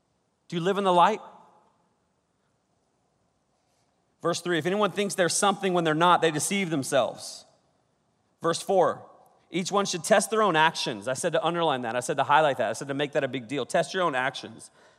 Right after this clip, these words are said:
"Then they can take pride in themselves alone without comparing themselves to someone else." You ever done that? Compared yourself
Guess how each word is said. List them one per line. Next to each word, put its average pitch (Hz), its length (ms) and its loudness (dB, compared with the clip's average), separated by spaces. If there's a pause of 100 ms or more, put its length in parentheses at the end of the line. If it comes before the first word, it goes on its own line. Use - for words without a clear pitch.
(1120)
"Then 180 280 -2
they 214 100 6
can 170 140 -6
take 160 200 -2
pride 190 280 0
in 202 80 -2
themselves 160 400 -2
alone 156 280 0
without 170 300 2
comparing 214 460 -2
themselves 170 460 0
to - 60 -8
someone 170 360 -2
else." - 540 -4
You 185 40 -12
ever 208 140 -4
done 190 180 0
that? 214 220 0
Compared 180 340 -4
yourself 185 420 -2